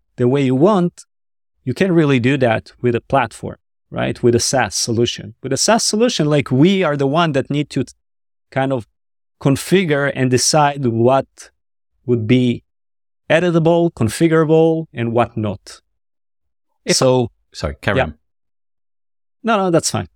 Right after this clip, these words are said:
Speaker 2: Okay.
Speaker 1: <laughs>
Speaker 2: If I go to the Mac App Store, they do a fairly good job of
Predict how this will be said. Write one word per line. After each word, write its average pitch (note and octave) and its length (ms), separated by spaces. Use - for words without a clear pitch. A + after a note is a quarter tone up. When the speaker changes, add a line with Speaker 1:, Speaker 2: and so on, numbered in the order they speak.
Speaker 2:
Okay. - 280
Speaker 1:
<laughs> - 40
Speaker 2:
If G3 160
I C4+ 160
go F3+ 260
to A#2 760
the A2+ 240
Mac A2 320
App - 220
Store, C#2+ 360
they B2 160
do A3 140
a - 20
fairly A3+ 280
good D3 160
job A#2+ 260
of D#2+ 340